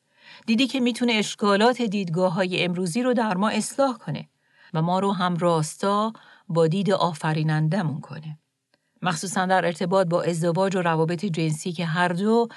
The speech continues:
اثر و خلق خود خدا هستند. واقعیت اینه که سیستم این دنیا تحت فرمان شیطان همواره در صدد اون بوده و هست تا روابط جنسی رو در جهت سوء استفاده و خرابی به کار بگیره.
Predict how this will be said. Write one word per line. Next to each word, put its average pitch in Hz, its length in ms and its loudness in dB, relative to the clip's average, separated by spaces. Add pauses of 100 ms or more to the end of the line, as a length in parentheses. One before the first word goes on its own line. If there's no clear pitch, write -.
(240)
اثر 247 640 2
و 190 100 2
خلق 247 500 -2
خود 254 360 -6
خدا 117 320 -8
هستند. 160 560 -16 (500)
واقعیت 277 360 2
اینه 254 160 -2
که 220 120 -4
سیستم 202 420 -2
این 180 220 0
دنیا 165 420 0
تحت 196 360 -4
فرمان 175 580 -2
شیطان 165 640 -6 (520)
همواره 247 420 2
در 202 220 2
صدد 208 400 -4
اون 190 240 -2
بوده 170 260 -2
و 170 100 -2
هست 165 380 -2
تا 175 120 -4
روابط 170 440 0
جنسی 185 480 -2
رو 185 100 0
در 165 220 2
جهت 160 400 -2
سوء 254 380 -4
استفاده 151 760 -2
و 160 100 0
خرابی 170 500 0
به 196 120 -2
کار - 260 -10
بگیره. - 380 -14